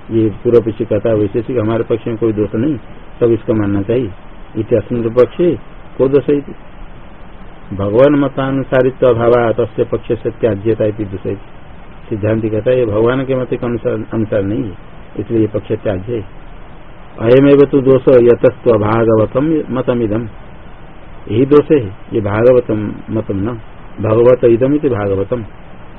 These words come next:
ये भगवान का मत नहीं, भगवान के विरोधी ये मत नहीं। भगवान मतानुसारित्वम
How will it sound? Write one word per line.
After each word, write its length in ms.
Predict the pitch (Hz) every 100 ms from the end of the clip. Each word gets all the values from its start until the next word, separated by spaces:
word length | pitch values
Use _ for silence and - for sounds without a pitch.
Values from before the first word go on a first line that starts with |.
| -
ये 60 | 117
भगवान 400 | 110 120 123 120
का 120 | 117
मत 140 | 107 107
नहीं, 200 | 107 113
भगवान 360 | 107 110 107 104
के 120 | 101
विरोधी 360 | 104 117 104 - - - 110
ये 60 |
मत 180 | 104 101
नहीं। 180 | 101 104 98 - - - - - - - - - - - - - - - 104
भगवान 360 | 92 98 120 143
मतानुसारित्वम 1400 | 143 139 - 139 135 135 139 135 135 131 - 147 147